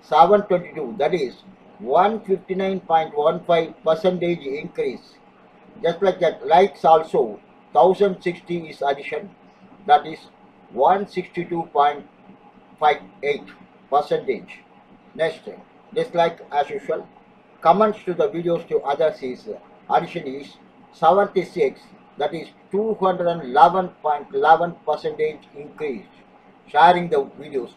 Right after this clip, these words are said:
This is most important. I'm, every time I'm telling that three thousand four hundred and ninety-one, that is two hundred and six point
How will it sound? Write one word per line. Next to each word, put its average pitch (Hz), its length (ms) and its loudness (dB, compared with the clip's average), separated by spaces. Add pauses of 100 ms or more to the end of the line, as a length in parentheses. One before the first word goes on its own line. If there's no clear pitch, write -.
This 123 180 -8
is - 140 -20
most 160 300 -4
important. 151 480 -4
I'm, 131 260 -4
every 131 320 -2
time 139 220 -4
I'm 127 180 -8
telling 143 300 -6
that - 200 -4 (540)
three 202 200 2
thousand 196 680 2
four 208 260 4
hundred 185 220 0
and 160 180 -6
ninety-one, 147 540 -4
that 160 140 0
is 120 180 -6 (840)
two 226 240 4
hundred 214 220 4
and 180 180 -4
six 202 200 -2
point 160 420 0